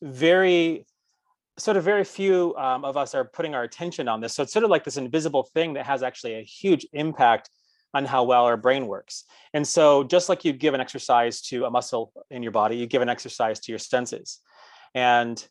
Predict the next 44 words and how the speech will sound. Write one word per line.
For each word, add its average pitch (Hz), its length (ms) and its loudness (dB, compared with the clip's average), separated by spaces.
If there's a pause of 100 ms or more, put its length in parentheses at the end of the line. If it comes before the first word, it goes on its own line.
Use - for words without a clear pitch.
what's - 240 2
really 160 260 4
cool 156 240 2
about 127 300 2
sensory 143 400 -2
training 117 320 -8
is 113 200 -14
that, 123 200 2 (680)
um, 110 300 -8
anybody 170 300 4
can 131 140 -6
do 113 120 0
it. 113 60 0
It's 120 160 -4
really 139 240 0
easy. 110 560 -10 (100)
It's 151 240 0
just, - 460 0 (240)
we 151 100 2
don't 135 180 0
think 202 240 0
of 175 120 4
it 131 80 4
as 120 160 0
being 123 180 -2
something 117 300 -6
that 117 120 -6
we, 120 220 -4
we 120 160 -6
could 143 240 0
or 120 100 4
should 147 300 -4
do, 113 400 -2 (480)
um, 117 360 -2 (120)
mainly 170 420 0
because 120 720 -2
I 156 180 2
think, 113 360 -8
because 131 320 -2
the 131 120 -6
number 151 320 0
one 127 280 -4
sense - 580 -8
that 113 320 0